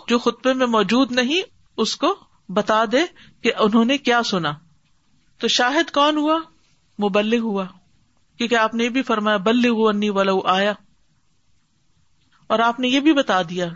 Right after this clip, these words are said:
کہ ضروری نہیں جن تک یہ بات پہنچے گی وہ سارے بہت یاد کرنے والے ہوں گے،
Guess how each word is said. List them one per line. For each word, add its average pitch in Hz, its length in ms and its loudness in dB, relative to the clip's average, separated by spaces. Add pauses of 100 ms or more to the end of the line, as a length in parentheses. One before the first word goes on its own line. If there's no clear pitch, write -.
کہ 196 80 0
ضروری 247 360 2
نہیں 302 180 0
جن 247 240 -2
تک 254 240 -2
یہ 233 80 0
بات 208 360 0
پہنچے 214 360 -2
گی 233 120 -6
وہ 220 120 0
سارے 208 300 -2
بہت 202 360 -2
یاد 196 180 2
کرنے 190 340 -4
والے 180 240 0
ہوں 175 280 -8
گے، 175 160 -8